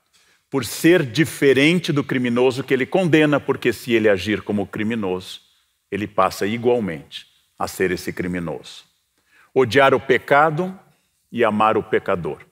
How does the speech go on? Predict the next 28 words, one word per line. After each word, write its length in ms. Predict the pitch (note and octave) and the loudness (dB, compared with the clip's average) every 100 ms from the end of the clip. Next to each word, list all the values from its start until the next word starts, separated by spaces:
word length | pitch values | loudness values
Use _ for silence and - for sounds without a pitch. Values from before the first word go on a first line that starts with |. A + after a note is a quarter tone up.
| _ | _
Fórmula 480 | _ - F#2+ F2+ F2+ | _ -2 -2 -2 -6
medieval 580 | F2+ F2+ F#2+ E2+ F2+ F2 | -6 -4 -4 -2 -2 -2
complexa 760 | - F#2 - F#2+ F#2 - - _ _ _ _ | -4 -6 -2 -2 -2 -10 -18 _ _ _ _
e 80 | G#2 | -8
muito 320 | G2 G#2 G#2 | -6 -6 -8
interessante. 840 | F2+ F#2+ F#2 F2+ - E2 - - _ - - | -8 -6 -6 -8 -12 -14 -16 -20 _ -20 -8
Eu 180 | - D#3 | 0 2
odeio 500 | E3+ C3 E3+ E3+ D#3+ | 4 4 4 4 4
que 160 | - C#3 | 0 -2
você 520 | A#2+ B2 - B2+ B2 | 0 -2 0 0 0
seja 640 | A2+ - A#2+ A#2 G2+ A#2+ - | -2 -6 -2 0 -2 -6 -6
um 100 | C3 | -4
ladrão, 420 | C3 A#2 G2+ F2+ F2+ _ _ _ _ _ _ _ - | -2 -2 -4 -6 -8 _ _ _ _ _ _ _ -6
porque 240 | D#3+ F3 | 0 2
roubar 460 | D3 D#3+ C3+ C3+ C#3+ | 4 4 4 2 2
é 80 | C#3+ | 0
errado, 540 | A#2 G2 F#2+ F#2+ - _ _ _ _ _ | -2 -4 -6 -8 -20 _ _ _ _ _
fere 400 | - C#3 B2 A2 | -6 2 2 2
aos 140 | G2 | -2
princípios 580 | - A2 G2+ A2+ G2 G2+ | -6 -12 -10 -8 -8 -10
básicos 540 | F2 F#2 G2+ F#2+ - F#2 | -4 0 0 0 -6 -6
da 100 | F#2+ | -6
sociabilidade. 1080 | - G2+ - F2+ G2 G2 E2+ D#2+ D#2 - _ _ _ | -4 -8 -6 -8 -8 -8 -6 -6 -8 -16 _ _ _
Eu 180 | D3 C#3+ | 0 2
odeio 460 | D#3 G#2+ C#3 C3 B2+ | 2 4 4 4 0
que 120 | A#2+ | -2
você 320 | A2+ - A#2 | -2 -2 -4
roube 440 | F#2+ A2 A#2+ G#2+ | 0 0 0 -4